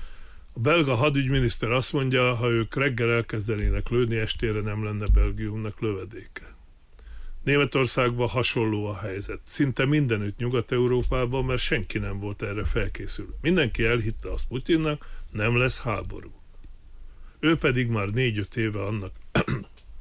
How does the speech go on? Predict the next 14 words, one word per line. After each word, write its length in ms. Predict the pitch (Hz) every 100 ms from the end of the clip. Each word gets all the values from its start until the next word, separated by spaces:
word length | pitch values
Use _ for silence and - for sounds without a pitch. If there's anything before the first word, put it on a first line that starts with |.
| - - -
háborúra 600 | 123 120 110 104 98 95
készült, 600 | - 156 - 156 123 -
és 140 | -
van 240 | - 123 117
háború, 540 | 131 131 143 156 156 - - - -
és 100 | -
ma 160 | 127
pedig 320 | 131 127 120 -
készül 440 | 123 110 117 98
egy 180 | 92 107
újabb 320 | 123 139 -
háborúra, 760 | 131 127 131 131 131 135 135 135 - - -
amivel 520 | - 113 117 110 110 110
az 180 | 104